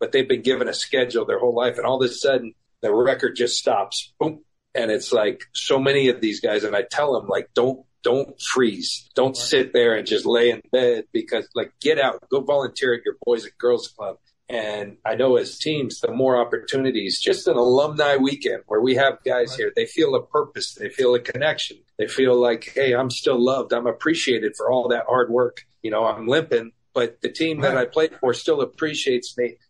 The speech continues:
Speaker 1: And I think it's good for them just to be out. And so this league, you know, Tracy Perlman, our friend, is
Speaker 2: Yep.
Speaker 1: doing wonderful things at the league with the Legends community. And
Speaker 2: Yes, amazing.
Speaker 1: each of the teams are taking more active role.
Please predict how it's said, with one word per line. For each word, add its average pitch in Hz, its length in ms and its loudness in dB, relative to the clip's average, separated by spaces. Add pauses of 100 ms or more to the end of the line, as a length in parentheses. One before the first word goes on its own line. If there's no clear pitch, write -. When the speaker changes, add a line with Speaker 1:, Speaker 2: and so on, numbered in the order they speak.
(100)
Speaker 1:
And 120 480 2 (140)
I 123 80 0
think 127 200 0
it's 123 180 0
good 139 320 -2
for - 100 0
them 123 220 -2
just 123 240 -2
to 123 80 -2
be 110 200 -2
out. 117 360 0
And 110 120 -8
so 120 140 0
this 117 220 0
league, 131 560 0
you 120 100 0
know, 113 100 0
Tracy 135 480 -2
Perlman, 123 300 0
our 123 160 2
friend, - 340 -4
is - 300 -4
Speaker 2:
Yep. - 160 -10
Speaker 1:
doing 123 300 2
wonderful 147 480 2
things 107 240 -2
at 104 100 -2
the 104 80 0
league 107 240 0
with 101 140 -4
the 104 80 0
Legends 110 540 0
community. 110 640 -2
And 101 180 -4
Speaker 2:
Yes, - 320 -8
amazing. 143 420 -6
Speaker 1:
each 160 220 0
of 147 80 2
the 123 180 2
teams 135 420 0
are 101 80 0
taking 120 380 -2
more 123 260 2
active 117 380 -2
role. 120 380 0